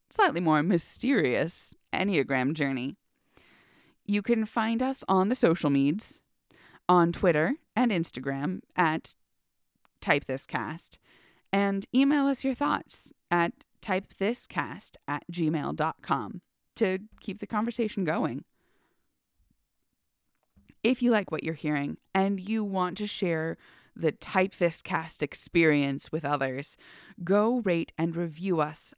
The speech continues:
on iTunes or in your podcast app. This helps new listeners find us,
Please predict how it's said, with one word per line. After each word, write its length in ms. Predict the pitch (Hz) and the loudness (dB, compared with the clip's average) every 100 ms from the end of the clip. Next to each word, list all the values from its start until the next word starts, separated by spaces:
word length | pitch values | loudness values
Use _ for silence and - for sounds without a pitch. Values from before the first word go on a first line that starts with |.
| - | 0
on 160 | 170 160 | 0 2
iTunes 640 | 160 160 - 190 233 269 - | 2 0 -2 -2 0 -2 -4
or 360 | - 180 170 175 | -2 2 2 0
in 240 | - 180 | 0 -2
your 100 | 185 | -2
podcast 580 | 185 190 - 175 117 - | -2 -4 -4 -6 -8 -6
app. 280 | - 117 156 _ _ _ _ _ _ _ | -6 -6 -10 _ _ _ _ _ _ _
This 280 | 180 247 - | 0 0 0
helps 360 | 226 233 - | -8 -10 -4
new 160 | 202 202 | -2 0
listeners 540 | 175 165 - 151 143 | -2 -2 -2 -2 -2
find 400 | - - 151 151 | -8 -2 -2 0
us, 320 | 143 127 - | -4 -8 -12